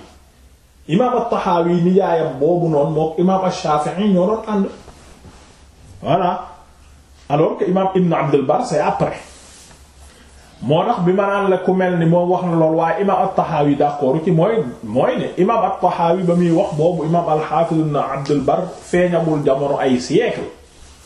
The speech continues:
Wala ab siècle, ab siècle. Kon mooy, euh, loolu taxul ñuy wax, ah.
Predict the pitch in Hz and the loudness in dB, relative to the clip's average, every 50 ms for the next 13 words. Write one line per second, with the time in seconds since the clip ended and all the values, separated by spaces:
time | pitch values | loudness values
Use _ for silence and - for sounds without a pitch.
0 | - - - - - - - - - - - - - - - - - - - - | -20 -20 -20 -20 -20 -20 -20 -20 -20 -20 -16 -14 -12 -12 -12 -16 -20 -20 -20 -20
1 | - - - - - - - - - 117 123 143 160 185 185 - - - - - | -20 -20 -20 -20 -20 -20 -20 -14 -6 -2 0 2 2 2 0 0 -2 -2 -2 0
2 | - 165 170 208 208 - - 120 - - - - - - - - 143 - - - | 2 2 2 2 0 -2 -6 -10 -12 -12 -14 -18 -20 -10 -8 -8 -8 -2 0 0
3 | 131 135 113 - - - - - - - - - - - - - - - - - | 2 2 0 -2 -8 -14 -18 -20 -20 -20 -20 -20 -20 -20 -20 -20 -20 -18 -20 -20
4 | - - - - - - - - - - 147 226 233 180 151 151 202 302 359 320 | -20 -20 -20 -20 -20 -20 -16 -4 -2 0 0 0 0 0 0 0 0 -2 -4 -6
5 | - - - - - - - - - - - 110 113 110 110 117 127 - 123 - | -8 -12 -16 -20 -20 -20 -18 -18 -18 -10 -6 -4 -4 -2 0 0 2 0 2 0
6 | - 151 151 156 151 156 160 170 175 180 175 - 113 104 - | 0 0 0 0 2 2 2 2 2 2 0 0 -2 -4 -6